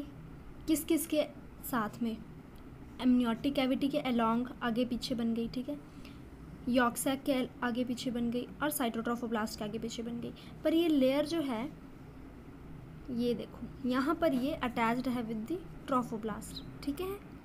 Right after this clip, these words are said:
So ये layer cytotrophoblast के along बन रही है, क्योंकि ये, ये जो चीज़ बनी है, ये चीज़,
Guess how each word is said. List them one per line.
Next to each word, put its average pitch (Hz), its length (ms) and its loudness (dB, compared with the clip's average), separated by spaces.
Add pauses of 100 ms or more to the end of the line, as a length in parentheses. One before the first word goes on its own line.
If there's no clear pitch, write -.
(380)
So 269 160 -2
ये 277 160 4
layer 262 320 2 (340)
cytotrophoblast 294 880 2
के 339 100 -2
along 302 320 6
बन 294 140 4
रही 320 100 2
है, 330 100 -4 (140)
क्योंकि 370 360 4 (340)
ये, 320 420 0 (220)
ये 285 220 0
जो 349 140 -2
चीज़ 302 340 0
बनी 233 280 0
है, 240 220 -4 (640)
ये 262 140 0
चीज़, 233 340 -6